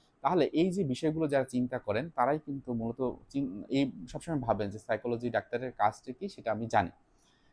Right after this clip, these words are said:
এখন সাইকোলজি ডাক্তার বলতে আপনার যখন মনের সমস্যাটা হবে, এটার জন্য দুই ধরনের প্রফেশনাল লাগবে। অর্থাৎ আপনার মানসিক সমস্যার জন্য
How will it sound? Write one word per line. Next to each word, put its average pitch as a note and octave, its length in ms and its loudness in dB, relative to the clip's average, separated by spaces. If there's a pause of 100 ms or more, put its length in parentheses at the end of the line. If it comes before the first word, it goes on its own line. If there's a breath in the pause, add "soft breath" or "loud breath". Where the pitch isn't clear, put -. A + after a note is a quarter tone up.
(120)
এখন E3 400 2 (140)
সাইকোলজি D#3+ 400 2
ডাক্তার B2+ 520 4
বলতে B2+ 440 0 (1040)
আপনার D#3+ 280 0
যখন E3+ 320 2
মনের B2 260 4
সমস্যাটা C3+ 640 0
হবে, G#2+ 300 -2 (1160)
এটার D#3+ 300 4
জন্য D#3+ 260 2
দুই C3+ 220 4
ধরনের C3 260 6
প্রফেশনাল G2+ 480 -2
লাগবে। F2 300 -2 (340)
অর্থাৎ D3+ 260 2
আপনার C3 220 0
মানসিক A2+ 340 2
সমস্যার B2+ 420 -2
জন্য B2 320 0